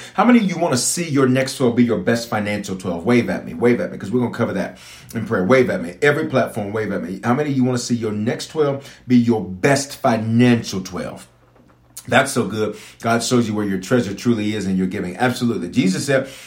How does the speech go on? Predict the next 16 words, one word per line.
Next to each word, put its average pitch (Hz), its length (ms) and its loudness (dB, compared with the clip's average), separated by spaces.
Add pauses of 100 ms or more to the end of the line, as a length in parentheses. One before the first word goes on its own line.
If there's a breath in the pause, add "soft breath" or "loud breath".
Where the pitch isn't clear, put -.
(120 loud breath)
"Wherever 147 480 4
your 220 200 0
treasure 208 400 4
is, 143 320 -2
that's 151 280 4
where 160 140 -2
your 156 160 6
heart 175 400 4
is." 104 300 -6 (300 loud breath)
Your 123 120 2
heart 156 340 4
in 170 80 -4
Scripture 156 360 0
means 139 260 -2
your 120 100 4
mind. 123 420 -2